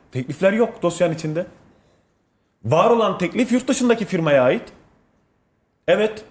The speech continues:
O da ihale sonrasındaki tarihte verilmiş. İhale iki bin on üçte yapılmış. Atıyorum sana Nisan'da yapılmış. Mayıs ayında tarih veril-, Mayıs ayında teklif verilmiş.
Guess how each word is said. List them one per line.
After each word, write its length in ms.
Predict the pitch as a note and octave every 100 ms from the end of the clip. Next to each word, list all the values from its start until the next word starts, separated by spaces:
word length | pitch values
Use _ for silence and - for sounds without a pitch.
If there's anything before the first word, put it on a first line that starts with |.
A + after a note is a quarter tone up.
| _ _ _ _ _ _ _ - -
O 140 | B2
da 200 | C#3 G3 C#3
ihale 300 | C3+ E3+ A#3
sonrasındaki 680 | C4 B3 A3+ G#3 - E3+ - - _ _ -
tarihte 440 | D3+ D3 C#3+ C#3+
verilmiş. 420 | C3+ C3+ F3 - - _ _ _ _ _ _ _
İhale 440 | D#3+ E3+ G3+ G3 - -
iki 220 | E3 G3
bin 60 | E3+
on 120 | D#3+
üçte 200 | G#3 C4
yapılmış. 400 | B3+ B3+ B3 C4+ - - _ _ -
Atıyorum 360 | C#3+ F#3 F3+
sana 220 | E3 E3+ E3
Nisan'da 500 | E3 E3 G3+ G3 G#3
yapılmış. 440 | F#3 E3+ A3 - - - -
Mayıs 300 | F3+ C#4 D4
ayında 260 | D4+ A#3+
tarih 300 | - D3 B2
veril-, 180 | A2+ G2+ -
Mayıs 280 | C#3 A3+ A#3+
ayında 240 | G#3+ F#3
teklif 280 | E3 D3 A#2
verilmiş. 340 | A#2+ G#2+ G2